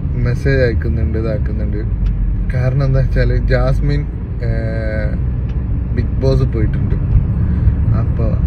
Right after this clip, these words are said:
അതിനെ ചൊല്ലി എനിക്ക് കുറേ മെസ്സേജ് വരുന്നുണ്ട്. എന്നോട്, ഏഹ്, ഞാൻ കുറേ,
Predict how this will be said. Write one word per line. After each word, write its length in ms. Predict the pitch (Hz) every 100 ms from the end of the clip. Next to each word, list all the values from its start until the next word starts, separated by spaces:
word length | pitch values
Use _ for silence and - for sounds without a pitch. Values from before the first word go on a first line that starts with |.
| -
അതിനെ 340 | 123 139 151
ചൊല്ലി 680 | 147 147 135 127 131 - -
എനിക്ക് 400 | 127 - - 139
കുറേ 560 | 135 127 127 123 127 123
മെസ്സേജ് 480 | 120 113 113 117
വരുന്നുണ്ട്. 540 | 117 113 - 113 110 107
എന്നോട്, 540 | 110 107 104 - - - - - - -
ഏഹ്, 400 | 113 110 107 110 110 104 - - 123 127
ഞാൻ 420 | 120 117 113 -
കുറേ, 140 | 135